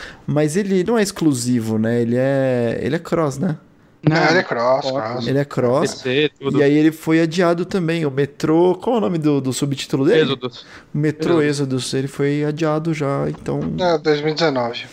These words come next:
Speaker 1: Isso.
Speaker 3: Lance quando estiver pronto, eu acho que esse jogo eu tô bem ansioso, porque eu amei o Last Light, eu joguei ele ano passado e que surpresa agradável foi esse jogo pra mim,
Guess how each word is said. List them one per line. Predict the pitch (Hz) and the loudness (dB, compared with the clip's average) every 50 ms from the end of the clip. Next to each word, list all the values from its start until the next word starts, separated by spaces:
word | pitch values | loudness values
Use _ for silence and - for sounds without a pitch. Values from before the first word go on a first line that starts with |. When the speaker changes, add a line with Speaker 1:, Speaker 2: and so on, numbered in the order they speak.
| - - - - - | -20 -20 -18 -10 -6
Speaker 1:
Isso. | - 190 | -4 0
Speaker 3:
Lance | 202 214 240 262 - - 277 254 240 220 | 0 2 2 0 0 0 0 0 0 0
quando | - 220 208 214 | 0 2 0 0
estiver | 185 214 202 185 170 | 2 4 2 2 2
pronto, | - 170 160 170 185 190 175 - | 2 2 2 2 2 2 0 0
eu | 185 175 170 | 2 2 2
acho | 170 - - | 0 0 -4
que | 175 | -4
esse | - 175 190 240 226 - - 233 | 2 2 2 2 2 0 -2 0
jogo | 185 170 170 170 180 185 190 | 2 2 2 2 2 0 -2
eu | 175 | -4
tô | - - 196 170 | -2 -4 -4 -4
bem | 147 135 143 147 156 | -2 0 2 2 2
ansioso, | 175 170 - 175 147 139 139 151 | 2 0 0 2 2 2 2 0
porque | 147 - - - 156 151 156 147 - - - - - - - - | -8 -6 0 2 4 4 4 2 0 -4 -14 -14 -14 -14 -12 0
eu | - 175 165 165 175 | 2 4 6 6 6
amei | 202 190 165 156 151 156 170 170 | 6 4 4 4 4 4 4 4
o | 160 | 4
Last | 151 147 139 - - | 4 2 0 0 -2
Light, | 151 131 123 123 117 - | -2 0 0 0 -2 -4
eu | 127 | -6
joguei | 117 120 117 127 127 | -6 -4 -2 0 0
ele | 131 131 | 0 0
ano | 131 127 127 | 0 -2 -2
passado | - 147 123 - - - 127 127 131 135 131 135 143 | -4 -4 -6 -6 -6 -2 0 2 2 2 0 0 0
e | 143 139 139 139 139 135 135 - _ _ _ _ _ _ - - | 2 2 2 2 0 0 -2 -6 _ _ _ _ _ _ -20 -8
que | - - | -4 -4
surpresa | 165 - - 202 175 - - 156 160 151 165 | -2 0 0 -2 -2 0 2 0 2 2 2
agradável | 160 151 170 165 151 139 131 131 127 131 131 | 2 2 0 0 2 2 2 2 2 0 -4
foi | - - 135 | -2 -2 -4
esse | 123 - 143 | -2 -2 -4
jogo | 135 131 127 127 | -4 -4 -2 -4
pra | 143 135 | -4 -4
mim, | 127 117 107 | -2 -4 -4